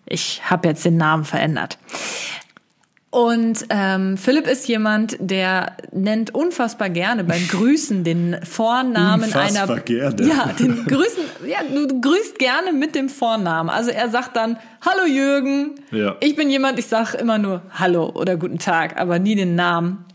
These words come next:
Speaker 1: weil ich mir auch häufig Namen auch gar nicht merken kann. Aber das ist noch was anderes. Auf jeden Fall, ähm, ja, wir gingen ja jetzt die Wochen ins Land. Wir haben die auch häufig gesehen. Und Philipp immer, „Ja, hallo Jürgen, wie geht's?“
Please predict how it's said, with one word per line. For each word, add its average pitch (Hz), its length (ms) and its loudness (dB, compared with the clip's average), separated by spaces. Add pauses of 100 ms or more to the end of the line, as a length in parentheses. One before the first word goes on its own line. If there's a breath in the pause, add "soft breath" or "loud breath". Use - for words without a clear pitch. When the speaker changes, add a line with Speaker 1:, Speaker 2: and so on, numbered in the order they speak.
(300 loud breath)
Speaker 1:
weil 156 100 -4
ich 160 80 -4
mir 170 160 -2
auch - 300 -10
häufig 170 280 0
Namen 175 280 2
auch - 80 -6
gar - 80 0
nicht 156 100 0
merken 180 240 0
kann. 170 160 0
Aber 214 140 2
das 214 160 0
ist 214 60 0
noch 214 100 2
was 196 120 -2
anderes. 190 500 2 (640 loud breath)
Auf 226 160 2
jeden 269 240 4
Fall, 233 500 2
ähm, 208 640 0 (220)
ja, 247 200 2
wir 170 100 2
gingen 214 340 2
ja 175 80 2
jetzt 170 280 -2
die 165 140 0
Wochen 196 300 0
ins 170 240 -4
Land. 277 420 0
Wir 175 120 0
haben 175 180 0
die 165 120 0
auch - 360 -8
häufig 175 340 -2
gesehen. 269 560 2
Und 269 160 -6
Philipp 196 320 -4
immer, 185 260 -2
„Ja, 269 140 0
hallo 320 400 2
Jürgen, 330 640 2
wie 254 120 0
geht's?“ 339 600 2